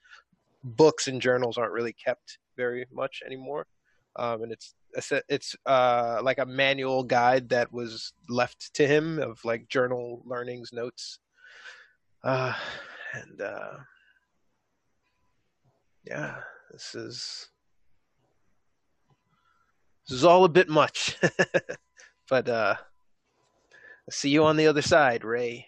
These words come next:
<laughs> No one, no one likes the classics? All right. Well, I wanna hop in.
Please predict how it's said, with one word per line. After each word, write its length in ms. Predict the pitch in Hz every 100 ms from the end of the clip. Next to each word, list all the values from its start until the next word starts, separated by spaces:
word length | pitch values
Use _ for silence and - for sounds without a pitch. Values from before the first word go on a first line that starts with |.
| _ -
<laughs> 1080 | - - _ _ _ _ _ _ _ _ -
No 140 | 131
one, 240 | 135 135 123
no 140 | 135
one 100 | 135
likes 240 | 135 135 -
the 60 |
classics? 600 | - 139 139 139 - - _ _ -
All 100 | -
right. 240 | - - _ - - - 139
Well, 200 | 117 117 - - _ 127
I 40 |
wanna 160 | 123 123
hop 240 | 123 -
in. 160 | 101